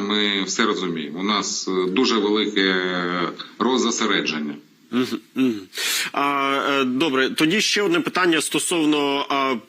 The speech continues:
Speaker 2: такої воє-, воєнної тематики. Напередодні Валерій Залужний, він заявив про те, що у разі, якщо будуть у ворога успіхи на Південно-Бузькому напрямку, то можливим стане наступ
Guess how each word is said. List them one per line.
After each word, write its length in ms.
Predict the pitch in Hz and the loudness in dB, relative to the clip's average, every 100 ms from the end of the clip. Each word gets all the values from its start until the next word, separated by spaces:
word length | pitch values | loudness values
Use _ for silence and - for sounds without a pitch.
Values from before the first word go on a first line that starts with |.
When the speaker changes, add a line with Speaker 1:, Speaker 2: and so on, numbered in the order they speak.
| - 123 110 | -8 -6 -2
Speaker 2:
такої 340 | 143 - 139 | -2 2 4
воє-, 220 | 123 135 156 | 4 4 2
воєнної 560 | 131 151 147 127 120 | 2 2 2 2 2
тематики. 720 | 113 147 208 220 151 139 131 113 | 2 2 2 0 0 2 2 2
Напередодні 760 | 131 135 156 135 196 160 151 | 0 2 2 2 2 2 2
Валерій 460 | 135 127 139 147 143 | 2 2 2 2 2
Залужний, 500 | 123 147 208 156 143 | 2 2 2 2 2
він 160 | 127 131 | 2 2
заявив 400 | 131 139 170 165 | 2 2 2 0
про 180 | 131 | 0
те, 180 | 131 170 | 2 2
що 320 | 156 - 147 127 - - - | 2 2 0 -2 -4 -6 0
у 120 | 143 | 2
разі, 260 | 175 151 143 | 2 2 2
якщо 340 | 135 - 165 | 2 2 0
будуть 400 | 139 151 143 131 | 2 2 4 4
у 60 | 131 | 2
ворога 360 | 135 135 131 | 4 2 0
успіхи 640 | - 151 135 - 135 - 135 | 2 4 4 2 2 4 2
на 240 | 131 131 | 2 0
Південно-Бузькому 880 | 113 123 131 139 139 185 247 - 151 | 0 2 2 4 2 2 0 2 4
напрямку, 600 | 131 117 - 110 104 107 | 4 0 0 0 2 -2
то 560 | - 147 156 151 143 135 | 0 2 2 2 2 2
можливим 500 | 135 131 180 190 131 | 2 2 2 2 0
стане 300 | - 147 127 | 0 2 2
наступ 520 | 135 151 - 131 | 2 0 -2 -2